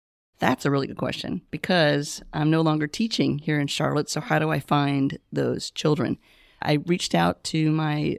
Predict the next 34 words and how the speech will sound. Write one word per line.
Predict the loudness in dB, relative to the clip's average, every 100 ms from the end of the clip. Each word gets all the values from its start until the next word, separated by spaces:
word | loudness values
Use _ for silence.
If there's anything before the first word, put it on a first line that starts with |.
| -2
pastor | -2 0 0
at | 0 0
church | 0 0 -2 -2
who | 2
knew | 2 0
two | -2 -2 -2
connections | 2 2 2 0 0 0
at | -2
two | -2
separate | 0 0 -2 -4
schools. | 0 2 4 0 -8 -16 -4
One | 0 2
was | 2 -2
Elizabeth | -4 -6 -8 -8
Traditional | -2 0 0 0 0 0
and | 0 0
one | 0 0 0
was | 0 0
Mary | 2 2
Oaks. | 2 -2 -8 -12 _ _ _ _ -4
And | 2
I | 4
went | 4 4
there | 4 4 2 0 -2
and | 0 2 2
made | 0 0
connections | 0 0 0 0 0
with | -2 -2
guidance | -2 -2 -2
counselors, | -2 -6 -4 -8
principals, | -2 -2 -2 -4 -4 -4
teachers, | -8 -4 -2 -2 -6 _ _ _ _
and | 2 4 6
they | 6 4